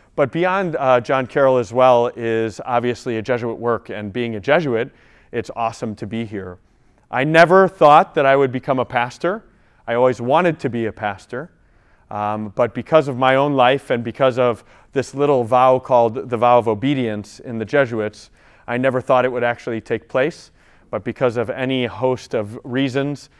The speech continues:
I ended up being a pastor here at the Church of the Jesu. And I love being pastor.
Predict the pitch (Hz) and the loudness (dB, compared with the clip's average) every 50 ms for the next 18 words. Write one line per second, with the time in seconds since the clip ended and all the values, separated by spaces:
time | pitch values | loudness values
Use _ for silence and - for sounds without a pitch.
0 | _ _ _ _ - 120 131 107 131 127 120 113 123 135 131 - - 127 127 127 | _ _ _ _ -8 -8 -8 -8 -6 -6 -2 0 0 0 -2 -4 -6 -8 -6 -6
1 | 123 117 - 135 160 175 - - - 104 101 92 - _ _ _ _ _ _ _ | -8 -8 -6 -6 -8 -8 -8 -12 -14 -14 -14 -16 -18 _ _ _ _ _ _ _
2 | - 123 123 131 131 - - 123 123 - - 117 - - 127 120 - - 113 101 | -6 -4 -2 -2 -2 -2 -4 -4 -6 -6 -8 -10 -8 -6 -6 -6 -6 -8 -10 -8
3 | 113 101 120 120 120 120 117 95 101 104 101 110 - _ _ _ _ _ _ - | -8 -6 -4 -2 -2 -2 -4 -6 -10 -14 -14 -16 -18 _ _ _ _ _ _ -10
4 | 127 123 120 123 120 120 123 127 131 135 131 131 131 123 127 135 - - 104 120 | -6 -4 -2 -2 -2 0 2 4 6 8 8 6 6 2 -2 -10 -16 -10 -6 -6
5 | 120 117 113 110 - 107 110 107 101 - - - 95 87 - - | -4 -4 -6 -8 -8 -8 -8 -8 -8 -10 -16 -20 -18 -18 -18 -20